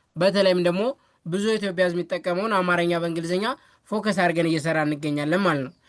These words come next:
ለምሳሌ ያክል በተለያዩ ሶሻል ሚዲያ አማራጭ ላይ ገብታችሁ ስታዩ ኢንስታግራም ላይ ሊሆን ይችላል፣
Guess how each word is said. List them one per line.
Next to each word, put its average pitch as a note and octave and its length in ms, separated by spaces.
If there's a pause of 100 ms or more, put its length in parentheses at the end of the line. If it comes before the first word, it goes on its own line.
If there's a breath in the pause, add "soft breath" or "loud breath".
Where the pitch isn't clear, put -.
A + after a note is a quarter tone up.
(200 soft breath)
ለምሳሌ G3 440
ያክል F#3+ 280
በተለያዩ G#3 420
ሶሻል F3+ 340
ሚዲያ E3+ 180
አማራጭ D#3+ 300
ላይ D#3 120
ገብታችሁ D#3 380
ስታዩ D#3+ 340 (460 loud breath)
ኢንስታግራም D#3 680
ላይ D#3 140
ሊሆን D3+ 220
ይችላል፣ D#3 400